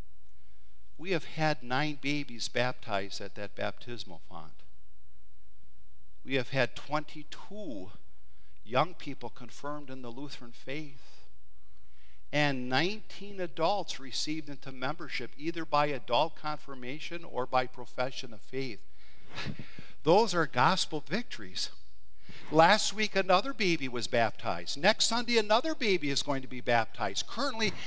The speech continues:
ten adults are taking adult instruction class with the pastors. And there's a large group of people waiting in line to start that class this coming fall.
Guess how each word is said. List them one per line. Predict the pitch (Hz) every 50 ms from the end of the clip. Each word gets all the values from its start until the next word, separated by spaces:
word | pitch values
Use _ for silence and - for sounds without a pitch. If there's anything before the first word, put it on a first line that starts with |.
| - - -
ten | - 156 208 247 254
adults | 262 208 147 180 175 208 254 - - -
are | 180
taking | 180 - - 196 214 208 - 196 190 170
adult | 151 - 185 196 190
instruction | - - - - 208 220 226 - - 202
class | - - - 170 170 165 - -
with | 151 147
the | - 156
pastors. | - - 170 208 240 254 208 - - 131 113 110 - - - - - - - - - - - -
And | 202 202 196 196
there's | 196 180 170
a | 196
large | 190 170 175 185 233 262 269 - - -
group | 214 254 269 -
of | 208 190 -
people | - 226 262 262 - 214 190
waiting | 170 185 208 233 233 233 214 208
in | 185 180
line | 175 185 208 247 240 -
to | - 180
start | - - - 202 220 240 -
that | - 202 196 - -
class | - - 196 208 214 202 -
this | - 202 202 -
coming | - - 196 196 202 208 190
fall. | - - - 214 240 262 269 254 202 147